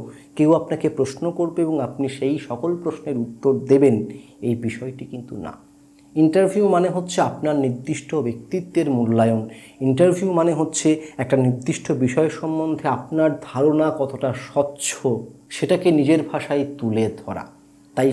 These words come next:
সেই প্রসঙ্গে আপনি নির্দিষ্ট কিছু প্রশ্নের উত্তর দিন আর নিজের অভিজ্ঞতা তুলে ধরুন। আপনি যাই করুন না কেন, শেষ পর্যন্ত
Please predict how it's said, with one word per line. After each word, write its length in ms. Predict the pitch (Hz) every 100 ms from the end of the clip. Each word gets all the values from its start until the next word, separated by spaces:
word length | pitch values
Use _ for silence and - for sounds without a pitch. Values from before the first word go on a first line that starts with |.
| 127
সেই 280 | - 147 202
প্রসঙ্গে 580 | 208 202 - 190 160 110 113 - - -
আপনি 240 | 139 170
নির্দিষ্ট 500 | 151 139 135 180 - 196
কিছু 240 | 175 175 180
প্রশ্নের 460 | 156 139 - 180
উত্তর 400 | 143 123 - 190 185 165
দিন 200 | 165 127 120 - -
আর 140 | 120 127
নিজের 280 | 131 131 151
অভিজ্ঞতা 580 | 135 117 165 - 180 185
তুলে 260 | - 147 160
ধরুন। 260 | 160 160 160
আপনি 240 | 147 - 143 117
যাই 320 | - 110 143
করুন 280 | 147 165 170 170
না 80 | 165
কেন, 160 | 156 139 -
শেষ 260 | - 139 -
পর্যন্ত 440 | - 151 - 156